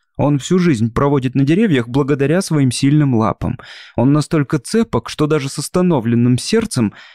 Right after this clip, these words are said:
остается висеть на дереве, и охотникам нередко приходится рубить ветку, за которую он уцепился.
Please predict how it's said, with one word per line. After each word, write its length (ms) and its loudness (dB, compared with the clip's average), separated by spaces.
остается 500 0
висеть 500 0
на 180 2
дереве, 520 2
и 40 4
охотникам 600 0
нередко 400 0
приходится 520 -2
рубить 300 0
ветку, 440 0
за 140 -2
которую 400 2
он 80 2
уцепился. 800 -2